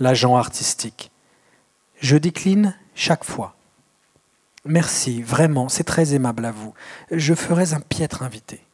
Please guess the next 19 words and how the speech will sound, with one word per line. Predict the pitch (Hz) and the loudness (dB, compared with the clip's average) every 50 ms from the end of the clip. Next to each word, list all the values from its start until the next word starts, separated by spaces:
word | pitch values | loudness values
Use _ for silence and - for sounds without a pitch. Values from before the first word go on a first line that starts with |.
| _ _ _ _ _ _ _ _ _ _ _ _ _ - | _ _ _ _ _ _ _ _ _ _ _ _ _ -4
Je | 156 131 135 | 0 2 4
n'aime | 143 147 151 156 151 | 4 4 4 2 2
que | - - | 2 2
les | 143 143 135 | 2 2 2
lieux | 131 135 139 135 127 | 2 2 2 2 2
ouverts, | 131 131 123 127 131 139 151 151 135 | 0 0 2 2 2 2 2 0 2
le | 123 120 123 | 2 2 2
vent | 120 117 127 127 | 4 2 0 0
qui | - - | -2 -6
circule | - - - 131 - - - - 117 110 123 127 | -8 -6 -8 -8 -8 -10 -10 -10 -10 -10 -10 -10
et | 131 | -8
les | 123 123 | -8 -8
portes | - - 131 127 - - - | -6 -6 -6 -8 -8 -10 -14
qui | - - 123 | -12 -12 -12
claquent. | - - 117 120 - - - - _ _ _ _ _ _ _ _ _ _ _ _ _ _ _ _ _ _ _ _ _ _ _ _ _ _ _ - - _ | -10 -10 -12 -12 -12 -14 -20 -20 _ _ _ _ _ _ _ _ _ _ _ _ _ _ _ _ _ _ _ _ _ _ _ _ _ _ _ -20 -10 _
Hier, | - 180 175 180 185 214 254 277 190 127 117 104 - _ _ _ _ _ _ _ _ _ _ _ _ _ _ _ _ _ - | 0 4 4 6 6 6 4 2 2 0 -4 -6 -8 _ _ _ _ _ _ _ _ _ _ _ _ _ _ _ _ _ -4
vous | - | -2
m'avez | 143 151 156 160 208 | 0 2 2 2 4
demandé | 170 165 156 147 135 135 127 143 180 226 | 4 4 4 4 4 4 2 0 0 -2